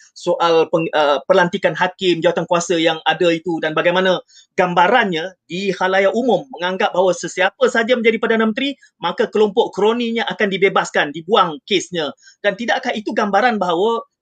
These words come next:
kita akan sentiasa mempunyai defisit kepercayaan siapa pun yang menjadi Perdana Menteri. Maka apa ertinya pilihan raya kalau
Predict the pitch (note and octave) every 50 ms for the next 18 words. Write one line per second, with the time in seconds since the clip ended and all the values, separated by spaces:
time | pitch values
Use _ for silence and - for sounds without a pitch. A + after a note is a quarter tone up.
0 | _ _ _ - A#3+ A3 - D4+ C#4+ C#4 - F3+ G3 - C4 B3 A#3+ A3 - A3
1 | G#3 C4 A#3+ C4 - - D#4 C4+ B3 A3+ - A#3 A#3 A#3 A#3+ B3 - A#3 B3 B3+
2 | C4 A3+ - - G#3+ A3 - - C4+ - - C#4 - - C4 B3+ - A#3+ A3 -
3 | B3 A#3+ B3 C4 - A#3+ F3 C#3+ C3 - - C4+ C4 - - - - F#3 - -
4 | - D#4 B3 F#3 F#3 G3 G#3 G#3 A3+ A3 G#3+ A#3+ A3+ A3+ A#3 A#3 A#3+ A3+ B3 F#3+
5 | C3 G3+ - _ _ _ _ _ - F3+ F#3+ B3 A#3 - F#3 - A#3+ - - -
6 | - C4+ G#3+ G#3 - G3 F3+ F#3+ F3+ E3+ E3 F3 G#3 G#3 F3+ D3+ D3 - E3+ E3
7 | F3 F3 E3 D#3+ -